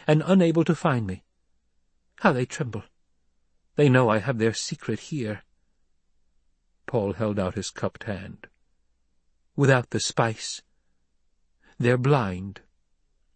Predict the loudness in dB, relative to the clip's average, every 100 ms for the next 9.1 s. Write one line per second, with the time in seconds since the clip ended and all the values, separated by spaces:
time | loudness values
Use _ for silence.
0 | _ _ _ _ _ _ _ _ -6 -2
1 | -2 -4 -8 -8 -8 -8 -8 -10 -10 -16
2 | -18 _ _ _ _ _ _ _ _ _
3 | _ _ _ _ -14 2 4 6 4 4
4 | 2 4 2 4 4 4 2 -2 -4 _
5 | _ _ _ _ _ _ _ _ _ _
6 | _ _ _ 0 0 2 0 -2 -2 -2
7 | -2 -8 -14 0 2 2 0 -2 -2 -4
8 | -2 0 2 2 0 -4 -2 0 2 -2
9 | -6